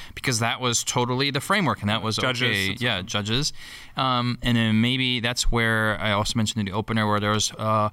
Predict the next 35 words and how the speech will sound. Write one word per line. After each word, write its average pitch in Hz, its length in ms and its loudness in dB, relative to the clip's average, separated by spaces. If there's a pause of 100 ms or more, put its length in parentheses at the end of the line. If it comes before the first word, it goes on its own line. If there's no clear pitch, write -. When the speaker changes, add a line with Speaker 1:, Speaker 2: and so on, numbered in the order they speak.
(240)
Speaker 1:
the 110 80 -4
critics - 720 0
of 117 180 0
the 117 120 -2
Old 113 260 -2
Testament, 107 360 -4
critics 113 260 -2
of 127 60 0
the 131 80 0
New 165 160 0
Testament, 110 420 -4
the 98 60 -4
inconsistency 113 760 -2
of 113 120 -8
the 131 100 0
Bible, 131 580 0 (420)
that 117 320 0 (300)
that 123 240 0
was 127 240 0
one 117 280 2
form 135 200 -2
of 131 120 0
government 117 580 0
that, 110 500 0 (120)
and 113 120 2
we'll 147 80 4
talk - 240 -10
about 113 240 -2
how 101 180 0
it 98 140 -6
changed 113 440 -2
over 104 200 -6
time, 101 400 -2 (440)
but 110 320 0
where, 117 560 2